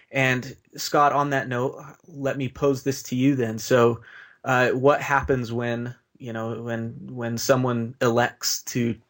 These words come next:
take the black or join the Night's Watch, no matter what they've done before?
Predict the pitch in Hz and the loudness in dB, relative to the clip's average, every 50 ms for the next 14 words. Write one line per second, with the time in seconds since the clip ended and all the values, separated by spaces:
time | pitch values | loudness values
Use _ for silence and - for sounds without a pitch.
0 | _ - - - 135 - - - 123 104 117 117 110 110 117 - - - - - | _ 0 2 2 2 2 0 -6 -6 -2 0 0 0 0 -2 -8 -12 -16 -18 -16
1 | - - 123 120 117 117 117 117 - _ _ _ - 139 127 131 123 117 117 117 | -12 -8 -6 -4 -2 -4 -4 -6 -10 _ _ _ -10 -4 -2 0 0 0 0 0
2 | 113 110 113 113 113 113 - - 120 117 113 110 - - - - - _ _ _ | 0 0 0 -2 -2 -2 -4 -2 -2 0 0 -2 -4 -6 -10 -12 -12 _ _ _
3 | _ _ _ _ - _ _ _ _ _ _ _ _ _ _ _ _ - 139 131 | _ _ _ _ -20 _ _ _ _ _ _ _ _ _ _ _ _ -8 -6 -4
4 | 123 127 117 113 113 110 113 113 - - 110 110 110 117 113 110 110 110 107 - | 0 2 2 2 2 2 0 0 0 -2 -2 -2 0 -2 -2 -2 -4 -6 -6 -4
5 | - 120 113 113 - _ | -4 -4 -4 -4 -8 _